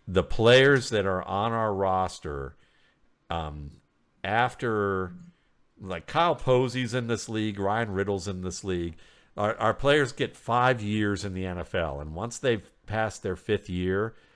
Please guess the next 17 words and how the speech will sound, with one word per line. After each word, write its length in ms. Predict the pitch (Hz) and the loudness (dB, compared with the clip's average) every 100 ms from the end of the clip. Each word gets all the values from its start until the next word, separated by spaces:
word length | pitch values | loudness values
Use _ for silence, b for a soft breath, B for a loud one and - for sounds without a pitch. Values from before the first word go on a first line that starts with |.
| b - | b -6
and 160 | 92 | -4
I 60 | 95 | -2
think 260 | - 120 | -2 -2
it's 160 | 104 104 | -2 -2
only, 400 | 107 104 90 87 - | -4 -2 -4 -6 -6
like, 220 | 90 85 - | -6 -6 -6
some 220 | - 117 | -4 -2
of 100 | 87 | -4
them 80 | 82 | -6
only 140 | 78 | -10
get 160 | 78 71 | -12 -10
five, 400 | - 69 65 65 | -8 -8 -8 -4
most 280 | 92 95 98 | -4 -4 -8
of 60 | |
them 60 | 87 | -6
get 140 | 78 | -6
four, 440 | - 92 90 110 | -6 -4 -2 -2